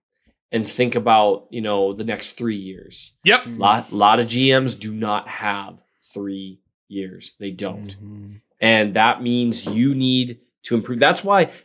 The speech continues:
Speaker 1: I mean, honestly, if, if every N F L G M had, like, five-year job security,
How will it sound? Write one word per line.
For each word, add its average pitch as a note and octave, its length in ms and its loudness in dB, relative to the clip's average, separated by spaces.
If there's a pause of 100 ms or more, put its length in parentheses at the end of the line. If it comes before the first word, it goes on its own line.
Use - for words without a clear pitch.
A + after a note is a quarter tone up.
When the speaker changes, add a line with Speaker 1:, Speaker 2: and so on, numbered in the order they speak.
(120)
Speaker 1:
I F#3 120 6
mean, G2 180 -4
honestly, F#3+ 520 2
if, C#3+ 160 0
if D#3+ 260 -2
every F3+ 340 0
N D3 160 -2
F C#3+ 100 -4
L C3 140 -2
G A2+ 320 -2
M A2 160 -8
had, G2+ 320 -8
like, G2+ 140 -8
five-year G#2+ 420 -6
job G2 300 -10
security, C3+ 500 -2